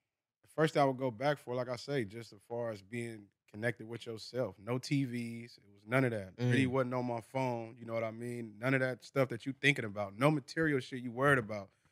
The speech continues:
Speaker 1: The clothes and stuff like that, you not worrying about that. Everybody down there got on the same stuff. So you thinking you, you ain't sticking out from that. If you gonna stick out, it's gonna be your character, what's inside of you.
Speaker 2: Mm.
Speaker 1: Other than that,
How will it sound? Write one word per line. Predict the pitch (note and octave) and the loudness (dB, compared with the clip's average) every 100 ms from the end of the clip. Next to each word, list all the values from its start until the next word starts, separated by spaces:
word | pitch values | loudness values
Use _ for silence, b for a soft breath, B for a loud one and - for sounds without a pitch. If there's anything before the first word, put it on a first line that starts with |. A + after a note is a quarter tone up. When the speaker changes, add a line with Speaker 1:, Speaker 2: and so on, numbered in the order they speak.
| _ _ | _ _
Speaker 1:
The | G2+ | -20
clothes | - D3+ D#3+ D#3 C3+ | 6 10 10 8 2
and | C3 | -4
stuff | D3 C#3 | 0 0
like | C3+ B2+ - | 2 -2 0
that, | C#3 C#3+ - G#2+ | 2 2 0 -6
you | B2 | 2
not | C3+ B2 | 2 4
worrying | C#3 C#3 | 4 4
about | B2 A#2 - | 2 0 -2
that. | A2 G2+ | -8 2
Everybody | C3 C#3 C3+ C3 | 4 6 6 4
down | G#2+ C3 C#3 | 2 2 2
there | D#3 | 4
got | B2+ | 2
on | A#2+ | 0
the | A#2 | -2
same | C3+ C3+ B2+ | -4 -4 -2
stuff. | D3+ D3+ - _ _ _ _ | 0 0 -2 _ _ _ _
So | A2+ | -2
you | A2+ D3 | 0 4
thinking | C#3+ A#2+ A#2 | 4 2 0
you, | C3 C3+ A#2+ _ _ - | 0 0 -2 _ _ 0
you | C#3 | 4
ain't | C3+ | 4
sticking | - D3 C3 | 4 2 4
out | C3 A#2+ | 2 0
from | A2 | 4
that. | D3+ F3+ - - | 6 6 2 -10
If | G#2 | -4
you | D3+ | 2
gonna | C3+ | 2
stick | C3+ B2+ | 2 6
out, | E3 | 6
it's | C3+ | 6
gonna | C3 | 0
be | A#2 | -2
your | A#2+ | -4
character, | G#2+ D#3 D#3 B2 G2 F#2+ G#2 | -2 0 0 -2 -10 -20 _
what's | G#2+ | -10
inside | A2+ G#2 C#3+ D3 | -8 0 2 2
of | G#2+ | 0
you. | F2 _ A2+ | -10 _ -6
Speaker 2:
Mm. | A#2+ B2 A2+ G2 | -4 -4 -6 -2
Speaker 1:
Other | B2+ A#2+ | 0 0
than | G#2+ A2 | -2 6
that, | D3+ C#3+ | 8 6